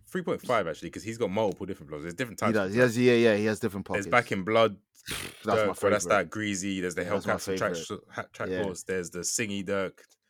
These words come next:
Speaker 2: Yeah,
Speaker 1: There's the,
Speaker 2: Melody Durk, yeah.
Speaker 1: the, yeah, wavy Durk. There's different. So, yeah. Lyricism?
Speaker 2: Mm, I give him a, a three. You know, he's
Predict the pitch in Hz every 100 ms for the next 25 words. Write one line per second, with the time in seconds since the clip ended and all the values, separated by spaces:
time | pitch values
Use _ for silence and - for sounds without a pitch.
0 | _ 95 92 87 85 82 92 90 87 87
1 | 90 87 - 90 87 87 80 90 90 78
2 | 92 90 87 85 90 85 - 85 - 95
3 | - 78 62 - 87 73 - _ _ _
4 | - 117 131 131 127 135 - _ _ _
5 | _ _ _ _ _ _ _ _ _ _
6 | - 185 190 190 196 190 185 185 180 -
7 | _ - 160 147 127 120 113 _ - 120
8 | - 117 - 117 120 117 _ _ - 113
9 | 110 120